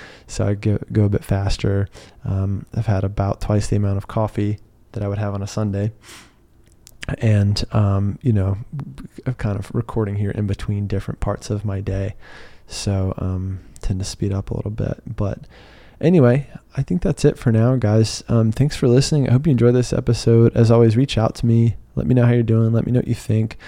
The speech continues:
Um, submit your listener questions for us on Instagram at the John Clark, um, or you can submit them, um, through the Facebook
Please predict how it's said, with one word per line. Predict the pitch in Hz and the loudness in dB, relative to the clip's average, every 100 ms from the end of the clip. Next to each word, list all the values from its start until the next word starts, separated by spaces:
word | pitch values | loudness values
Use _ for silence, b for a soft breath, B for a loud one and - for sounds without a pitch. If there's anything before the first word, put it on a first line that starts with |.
| B B | B B
Um, | - 107 104 104 | -4 -2 0 0
submit | 101 - 117 | -2 -2 -2
your | - | 2
listener | 113 113 107 123 113 | 4 4 4 2 2
questions | - 110 - 113 110 - - - | 4 2 2 -2 -2 -6 -14 -16
for | - 117 | -2 2
us | 107 110 | 2 0
on | 110 | 0
Instagram | 110 113 117 110 110 107 | 0 0 -4 -2 0 2
at | 107 - | 0 0
the | 113 117 | 2 2
John | 113 110 107 | 2 0 0
Clark, | - 110 104 104 - - B B B B | 0 0 2 0 -6 -16 B B B B
um, | 107 104 | -6 -4
or | - | -2
you | 110 110 | -2 0
can | 113 | -2
submit | - 110 104 | 0 0 2
them, | 104 104 98 - | 2 0 -2 -2
um, | 98 98 | 0 0
through | 101 104 | 0 -2
the | 104 | -2
Facebook | - 101 - - - | 0 -2 -2 -4 -6